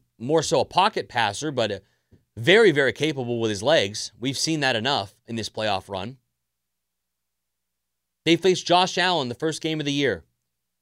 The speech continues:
That is the trend. And I, I, we're getting away from this era and this idea that just because a guy can run means he can't throw the football,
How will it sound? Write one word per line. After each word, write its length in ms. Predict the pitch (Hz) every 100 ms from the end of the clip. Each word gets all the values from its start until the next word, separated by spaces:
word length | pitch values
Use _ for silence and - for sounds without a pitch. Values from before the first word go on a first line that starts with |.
| _ _ _ _ _ _ _ _ -
That 200 | 196 254
is 160 | 262
the 80 | 208
trend. 500 | - 202 180 87 - _ _ _ _ _ _ _ _ _ _ _ _ _ _ _ _ _ _ _ _ 170
And 400 | 175 170 165 165
I, 180 | 160 170 160
I, 40 |
we're 140 | 151
getting 320 | 151 175 226 226
away 280 | 156 170
from 260 | 170 160 147
this 180 | 139 -
era 420 | 131 151 147 139
and 140 | 131 117
this 140 | 117
idea 480 | 123 113 123 139 120
that 120 | 110
just 200 | 110 135
because 220 | 160 147
a 40 | 123
guy 160 | 127
can 220 | 123 113 104
run 400 | 135 123 113 95 _ _ _ -
means 400 | 131 143 135 -
he 380 | 135 123 113 -
can't 260 | 139 131
throw 140 | 131 120
the 80 |
football, 540 | 107 139 - 95 85